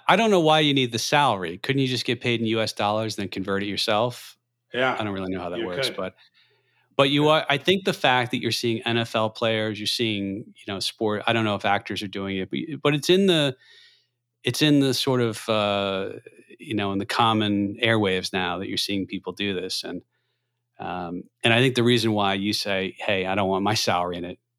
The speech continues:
Speaker 1: I mean, you don't wanna look at your bank account and be up or down eighty percent.
Speaker 2: I mean, how, how do you, how do you pay your taxes, your income taxes, if you're getting paid in Bitcoin? Like, I don't,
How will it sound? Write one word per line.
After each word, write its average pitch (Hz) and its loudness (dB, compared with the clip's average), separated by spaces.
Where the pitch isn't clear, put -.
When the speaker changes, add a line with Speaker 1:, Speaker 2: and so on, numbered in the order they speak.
Speaker 1:
I - -20
mean, 104 0
you 101 2
don't 107 2
wanna 101 0
look 101 -2
at - -4
your 104 0
bank 104 0
account 127 2
and 120 -2
be 95 0
up 95 0
or 95 -2
down 95 0
eighty 101 -4
percent. 104 -2
Speaker 2:
I 202 -2
mean, 208 4
how, 208 0
how 233 0
do 254 -2
you, 254 -8
how 180 0
do 220 2
you 233 0
pay 202 0
your 214 4
taxes, 202 0
your 143 0
income 180 2
taxes, 113 -2
if 120 -8
you're 127 -4
getting 123 -6
paid 127 -6
in 123 -12
Bitcoin? 131 -6
Like, 127 -2
I 151 2
don't, 160 4